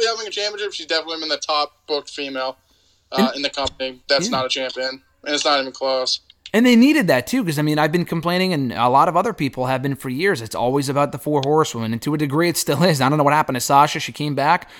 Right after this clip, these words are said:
Speaker 2: She was in the Rumble for a cup of coffee, got chucked. We haven't seen her since.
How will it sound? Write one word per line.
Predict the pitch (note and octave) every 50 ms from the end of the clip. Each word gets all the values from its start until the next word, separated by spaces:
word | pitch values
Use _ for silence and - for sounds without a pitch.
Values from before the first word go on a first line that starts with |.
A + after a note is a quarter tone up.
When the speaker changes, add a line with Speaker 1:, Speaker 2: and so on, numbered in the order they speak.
| - -
Speaker 2:
She | - -
was | C3+ C#3 C#3
in | D3
the | C#3+
Rumble | C3 C3+ C3+ C#3+ D3+ E3
for | D#3+ - C3+
a | B2
cup | - D3 C#3+ -
of | - -
coffee, | - C3+ C#3 D#3 - D3+
got | B2+ C3 C3 -
chucked. | - - D3 D#3+ -
We | C#3 C3
haven't | C#3 D3 C#3
seen | - D3 C#3+
her | C3+ B2+
since. | - - B2+ C3 D3+ D3+